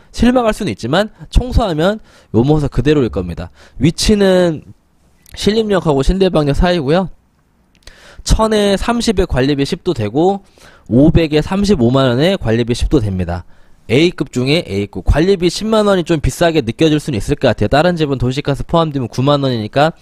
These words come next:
만 원이 더 비싼 거는 맞아요, 평균적으로. 근데 월세가 십만 원 싸요.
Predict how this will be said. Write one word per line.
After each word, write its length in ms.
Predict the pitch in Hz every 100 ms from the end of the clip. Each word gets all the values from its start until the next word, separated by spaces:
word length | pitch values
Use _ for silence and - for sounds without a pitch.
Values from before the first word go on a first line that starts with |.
| - -
만 260 | - 117 151
원이 220 | 185 180
더 100 | 151
비싼 360 | - - 139 135
거는 340 | 135 139 131
맞아요, 360 | 98 104 127 98
평균적으로. 680 | - 160 160 131 98 135 214 - -
근데 320 | 117 120 190 - -
월세가 680 | 107 160 185 196 147 170 247 _
십만 400 | - - 262 262
원 80 | 175
싸요. 240 | - 92